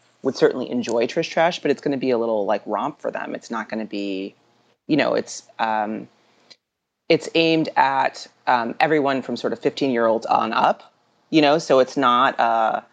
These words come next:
heavy-duty adult book. It has many of the same basic concerns that I've always had in my fiction of, you know, um, uh, interpersonal relationships and class struggle and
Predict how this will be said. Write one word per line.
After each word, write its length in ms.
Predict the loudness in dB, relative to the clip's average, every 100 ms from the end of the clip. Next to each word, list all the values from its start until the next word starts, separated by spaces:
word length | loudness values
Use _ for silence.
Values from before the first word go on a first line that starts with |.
| _ _ _ -2
heavy-duty 560 | 0 2 0 0 0
adult 340 | 0 0 0 2
book. 360 | 0 0 -12 _ _ _ -2
It 40 |
has 120 | 0
many 280 | 4 4 4
of 120 | 2
the 80 | 0
same 720 | -4 -2 0 0 0 -2 -4 -12 _ _ -10 0
basic 380 | 0 2 -2
concerns 640 | -4 -4 2 2 2 0 2
that 100 | 2
I've 100 | 4
always 280 | 2 2
had 180 | 0 -2
in 80 | -2
my 100 | -6
fiction 520 | -4 -6 -4 -6 -6
of, 120 | -8 -12 -20 -14
you 80 | -12
know, 360 | -6 -6 -6 -10
um, 380 | -14 -12 -14 -18 _ _ _ _ _ _ _ _ -20 _ _ _ -10
uh, 320 | -8 -6 -8 -12 _ _ _ _ -20 -20 _ _ -6
interpersonal 720 | -4 -2 -6 -4 -4 -2 -4 -2
relationships 720 | -4 -4 -4 -2 -2 -4 -6
and 640 | -4 -4 -4 -4 -4 -8 -12
class 260 | -2 -2 -2
struggle 520 | -6 -2 0 2 0
and 580 | -2 -6 -8 -8 -10